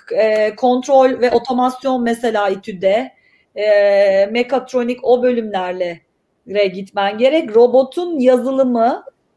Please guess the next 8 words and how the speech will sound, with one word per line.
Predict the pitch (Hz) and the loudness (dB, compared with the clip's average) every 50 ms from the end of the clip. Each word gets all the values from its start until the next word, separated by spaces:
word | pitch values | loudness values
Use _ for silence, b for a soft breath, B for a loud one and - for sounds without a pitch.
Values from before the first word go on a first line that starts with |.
| _ _ | _ _
e, | - 220 220 220 220 214 214 214 208 202 | -8 -6 -4 -4 -2 -4 -4 -4 -4 -2
ve | 220 269 302 294 | 0 0 0 0
karar | - 285 262 247 262 269 285 285 269 254 | 0 0 2 2 4 4 4 2 2 2
verme | 262 247 240 233 226 226 220 | 2 2 2 0 0 -4 -4
mekanizmaları, | 220 226 226 - 233 208 214 214 196 202 208 208 208 214 233 | -6 -6 -4 -4 -4 -4 -4 -8 -6 -4 -2 0 0 0 0
yani | 226 214 208 | -2 -2 0
algoritmalarını | - 208 214 220 220 226 247 247 247 247 226 220 220 208 196 185 175 185 180 180 180 185 - _ _ _ _ _ | 0 0 0 0 2 0 0 0 -2 -6 -8 -8 -6 -2 -2 -2 -2 -4 -8 -14 -16 -16 -18 _ _ _ _ _
yapıyorsun. | 196 190 190 - 190 185 180 - - _ 175 165 | -10 -10 -8 -6 -8 -8 -8 -8 -12 _ -20 -20